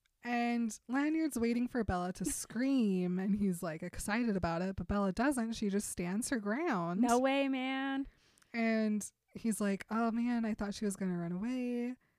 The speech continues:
Speaker 1: Surprised, disappointed. He liked to chase his prey down,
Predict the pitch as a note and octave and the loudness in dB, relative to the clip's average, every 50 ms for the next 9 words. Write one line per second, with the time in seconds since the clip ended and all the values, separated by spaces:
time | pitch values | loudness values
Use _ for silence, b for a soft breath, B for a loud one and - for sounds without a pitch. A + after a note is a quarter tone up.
0 | _ _ - - - - F#3+ - - A#3+ B3 B3 A#3+ A#3 A#3 A#3 A#3+ A3+ - - | _ _ -16 -10 -8 -8 -6 -4 -4 -2 -2 0 0 0 2 0 0 0 -4 -10
1 | - - _ - - G#3+ A#3+ - A3 G3 - F#3 F3 F3 F3+ F3+ - F3+ F3 E3+ | -14 -20 _ -6 -4 -4 -2 -2 -4 -4 -4 -4 -4 -4 -4 -4 -4 -6 -4 -4
2 | F3 F3 E3+ G3+ b b b b b b b b - C4+ C4 C4 C4 C4+ D4 D4 | -6 -6 -8 -10 b b b b b b b b -4 -2 0 0 0 0 -2 -2
3 | - - - - - E4+ E4 - - C4+ A#3 A#3 A#3 - - A#3+ A3+ G#3 - - | -6 -8 -10 -4 -4 -2 -2 -2 -4 -4 -2 -4 -4 -4 -2 -2 -2 -2 -2 0
4 | - - - G#3 F#3+ F#3 F3+ F3 E3 D#3+ D#3+ D#3+ D#3+ E3 | 0 0 0 0 -2 -2 -2 -4 -4 -6 -6 -6 -6 -8